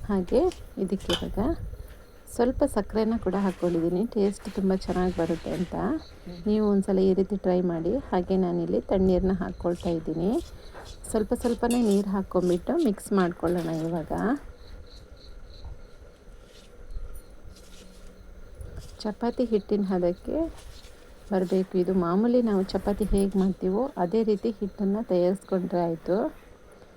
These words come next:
ನೀರು ನೋಡ್ಕೊಂಡು, ನೋಡ್ಕೊಂಡು ಹಾಕ್ಕೊಳ್ತಾ ಇದ್ದೀನಿ. ಒಂದೇ ಸಲ ಹಾಕ್ಕೊಂಡ್ರೆ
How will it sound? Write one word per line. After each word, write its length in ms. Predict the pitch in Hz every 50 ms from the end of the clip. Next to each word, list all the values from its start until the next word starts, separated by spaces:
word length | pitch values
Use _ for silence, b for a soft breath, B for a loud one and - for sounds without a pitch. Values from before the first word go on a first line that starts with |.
| - - - - - 226
ನೀರು 280 | 214 208 208 214 196 214 220 220
ನೋಡ್ಕೊಂಡು, 440 | 208 202 196 196 - - 208 202 202
ನೋಡ್ಕೊಂಡು 360 | 190 190 185 - - 208 220 202
ಹಾಕ್ಕೊಳ್ತಾ 500 | 190 180 185 - - 190 180 180 - 180 180 175
ಇದ್ದೀನಿ. 260 | 170 170 160 180 185 220 196
ಒಂದೇ 180 | 190 180 190 214 196
ಸಲ 200 | - 208 208 208 202
ಹಾಕ್ಕೊಂಡ್ರೆ 440 | 196 190 190 - 190 185 185 190 208